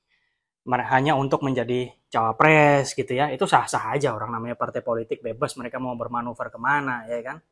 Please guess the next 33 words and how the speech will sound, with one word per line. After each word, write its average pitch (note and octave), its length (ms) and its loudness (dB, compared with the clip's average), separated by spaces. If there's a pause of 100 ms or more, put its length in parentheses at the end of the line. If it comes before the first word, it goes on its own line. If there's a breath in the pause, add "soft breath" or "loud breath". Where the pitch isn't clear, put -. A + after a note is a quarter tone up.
(840)
Tapi D3+ 360 8
ya, A2+ 160 -2
kalau C3 240 4
mau C3+ 80 2
bermanuver B2+ 560 -2
seperti A#2+ 440 -6
itu - 160 -6
ya, G2+ 240 -6
jangan A2 280 -12
membawa-bawa A#2 760 -8
N B2 120 -20
U-nya, C#3 560 -2
kasihan B2+ 440 -6
N B2 160 -12
U-nya D3+ 320 -2
dong, A2 440 -10
ya A#2 120 -12
kan? D#3+ 160 -10 (480)
N A#2+ 160 -8
U-nya B2+ 200 -4
dikapitalisasi B2+ 840 -4
hanya C3+ 200 -4
untuk C3 520 -4
ambisi C#3+ 400 0
pribadi C#3 440 4
untuk C#3 280 -2
jadi B2+ 200 0
cawapres. B2+ 960 0 (1120)
Karena D#3 240 8
nahkodanya D#3 520 8
si D#3+ 120 2
partai C#3 600 6
ini, A#2 400 -2